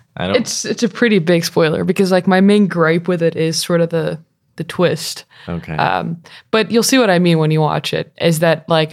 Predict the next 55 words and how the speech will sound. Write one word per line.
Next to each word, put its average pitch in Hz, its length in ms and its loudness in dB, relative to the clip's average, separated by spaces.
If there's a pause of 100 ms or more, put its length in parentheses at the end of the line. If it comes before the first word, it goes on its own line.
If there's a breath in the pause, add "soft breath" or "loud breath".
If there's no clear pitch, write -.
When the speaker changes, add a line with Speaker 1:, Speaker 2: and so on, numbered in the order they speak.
Speaker 2:
I 170 140 0
wish 175 320 0
that 170 180 -2
they 170 140 0
had 165 160 0
just, - 480 -4 (500)
Speaker 1:
Hmm. 78 580 -6 (440)
Speaker 2:
it 185 80 4
was 175 180 2
just 175 180 -2
a 175 60 2
labor 165 580 0 (240)
Speaker 1:
Right. 87 320 -2
Speaker 2:
film 175 220 0
of 156 60 -4
it, 180 100 -2
because 214 280 0
that, 254 200 -2
I 294 160 0
find 185 240 0
that 175 180 2
pretty 165 220 0
insp-, 156 160 -6
like, 196 200 2 (360 loud breath)
I 262 120 -2
find, 320 200 0
like, 254 140 4
the, 190 340 2
the 175 160 -6
idea 175 240 2
of, 180 40 -4
like, 175 120 -2
collective 170 960 -4
struggle 190 560 0
and 170 100 2
people 175 160 0
Speaker 1:
Yeah. 139 80 2
Speaker 2:
winning 180 200 4
things 170 200 -2
together, 185 480 0
like, 180 160 -4
I - 160 -2
find 254 220 0
that 160 200 0
shit 170 220 -4
pretty 175 220 0
inspiring. 160 500 0
And 170 80 2
there's 190 140 2
a 208 60 -2
Speaker 1:
Yeah. 208 40 -4
Speaker 2:
lot 233 160 4
of 208 60 0
movies 175 320 0
that 151 260 -4